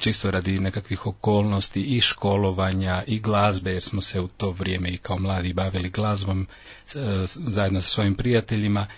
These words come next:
ali smo znali uvijek nekako rezervirati vrijeme i baš to, evo, o smislu života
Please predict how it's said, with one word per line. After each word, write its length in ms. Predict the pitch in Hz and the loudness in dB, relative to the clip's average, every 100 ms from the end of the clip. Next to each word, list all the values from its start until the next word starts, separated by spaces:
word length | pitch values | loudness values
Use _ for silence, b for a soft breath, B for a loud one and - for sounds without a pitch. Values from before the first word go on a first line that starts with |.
| B B | B B
ali 120 | 131 | 0
smo 280 | - 131 196 | 2 0 -2
znali 340 | 117 123 120 | 0 2 2
uvijek 260 | 117 113 98 | 2 0 0
nekako 340 | 110 107 - | -2 -2 -2
rezervirati 760 | 104 98 107 101 104 98 - 95 | -2 0 0 2 2 0 0 -2
vrijeme 480 | 90 101 104 98 92 | 0 2 2 0 0
i 200 | 98 98 - | 0 -2 -2
baš 380 | 98 95 - - | -2 0 0 -2
to, 280 | - 90 95 | 0 -2 0
evo, 240 | 92 87 - - - | -4 -4 -10 -20 -4
o 100 | 113 | 2
smislu 440 | - 104 98 - | 2 2 0 -2
života 760 | 92 95 92 92 - 90 87 | -2 0 0 0 -2 -4 -2